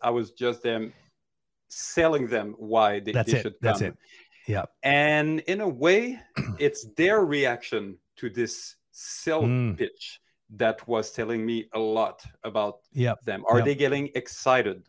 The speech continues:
Speaker 1: Are they
Speaker 2: Mm-hmm.
Speaker 1: asking the right question?
Speaker 2: Yeah.
Speaker 1: Are they interested? Are they genuine? And they, and all of this, which was way more about who that person is,
Speaker 2: <clears throat>
Speaker 1: uh, rather than asking question about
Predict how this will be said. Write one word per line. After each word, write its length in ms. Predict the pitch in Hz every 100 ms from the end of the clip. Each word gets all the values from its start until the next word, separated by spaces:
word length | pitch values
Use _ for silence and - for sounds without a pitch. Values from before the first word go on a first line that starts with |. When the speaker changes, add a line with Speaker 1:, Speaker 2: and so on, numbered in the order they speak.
| _
Speaker 1:
Are 140 | 113
they 140 | 113 131 123
Speaker 2:
Mm-hmm. 240 | 127 160
Speaker 1:
asking 200 | 131 123
the 100 | 117
right 300 | 113 113 -
question? 640 | _ 127 123 - 104 95 - _
Speaker 2:
Yeah. 220 | 117 110 113
Speaker 1:
Are 100 | 117
they 400 | 123 123 120 120 113
interested? 680 | 120 120 123 123 123 104 95
Are 140 | 107 110
they 160 | 120
genuine? 600 | 104 113 127 127 120 107
And 220 | 107 113
they, 260 | 123 120 120
and 220 | 131 131 -
all 260 | 131 156 175
of 100 | 135
this, 220 | 143 -
which 160 | 123
was 180 | 120 110
way 220 | 110 120
more 220 | 123 120 113
about 220 | 107 107
who 200 | - 123
that 180 | 110 107
person 400 | 120 107 110 101 _
is, 380 | 101 123 160 - _ _ _
Speaker 2:
<clears throat> 180 | - 107
Speaker 1:
uh, 300 | 110 104 104 110
rather 320 | 117 120 120
than 160 | 107 110
asking 380 | 113 - 113
question 500 | - 110 107 - 98
about 240 | 101 101